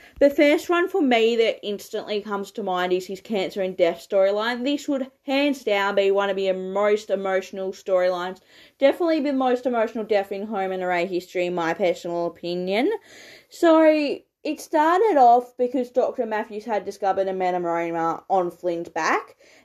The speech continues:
and he did some scans and it turned out to be cancer, which then made Flynn have to tell Sally that they only had three months left together, which was actually a really emotional scene to watch, and I do cry watching that scene because,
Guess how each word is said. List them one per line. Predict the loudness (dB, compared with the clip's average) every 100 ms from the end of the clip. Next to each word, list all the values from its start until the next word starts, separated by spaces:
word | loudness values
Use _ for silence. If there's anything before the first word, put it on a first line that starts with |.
| _
and | 2 4 2 -2 -10
he | -8 -6
did | -4 -6
some | -6
scans | -4 -2 -2 -4 -6
and | -8
it |
turned | -6 -6 -4
out | -4 -6
to | -6
be | -10
cancer, | -6 -8 -8 -4 -4 -4 -8 -20 -20 _
which | -2 -2 4
then | 4 4 2
made | 0 0 -2
Flynn | -6 -6 -4
have | -4 -4
to | -4
tell | -2 -2
Sally | 0 2 4 4
that | 4 2 2
they | 2 2
only | 0 -4
had | -4 -4
three | -2 -4
months | -4 -10 -6
left | -8 -6
together, | -4 -2 0 0
which | 0 -4 -2
was | -2 2
actually | 2 2 0 -2
a |
really | 0 -2 -2 -4
emotional | -2 -4 -4 -10 -10
scene | -8 -8
to | -6
watch, | -4 -4 -6 -2
and | 0
I | 0
do | 0 -2
cry | -2 2 4 4
watching | 0 -8 -8
that | -4 -4 -4
scene | -6 -4 -4 -8
because, | -8 -8 -6